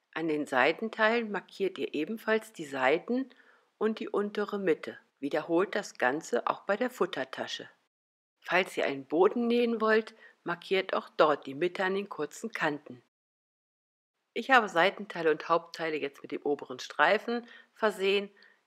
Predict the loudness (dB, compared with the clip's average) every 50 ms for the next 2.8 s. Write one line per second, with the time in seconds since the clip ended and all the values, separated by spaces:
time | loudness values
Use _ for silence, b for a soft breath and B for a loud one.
0 | _ _ _ -18 -16 -12 -6 -4 -4 -4 -4 -6 -4 -4 -4 -4 -2 -2 -2 -2
1 | -2 -4 -8 -10 _ -2 -2 -2 -2 -4 -6 -8 -8 -6 -6 -6 -6 -6 -4 -4
2 | -4 -4 -4 -8 -12 -12 -12 -12 -10 -10 -10 -8 -8 -10 -10 -10